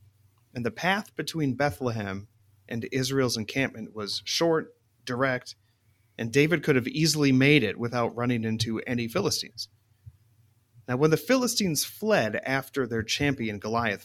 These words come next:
fell, they retreated to the west through the valley and past Azekah,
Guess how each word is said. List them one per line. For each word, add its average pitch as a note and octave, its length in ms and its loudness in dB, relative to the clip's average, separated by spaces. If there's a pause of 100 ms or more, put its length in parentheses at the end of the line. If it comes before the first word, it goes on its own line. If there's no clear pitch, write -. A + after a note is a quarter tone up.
(100)
fell, F#3+ 400 2 (460)
they B2 240 -4
retreated D#3+ 920 -2
to - 300 -4
the B2+ 140 2
west A2 800 -2
through C#3 280 -4
the G#3+ 120 4
valley B2 460 2 (480)
and A2+ 160 -8
past - 420 -2
Azekah, A2 600 0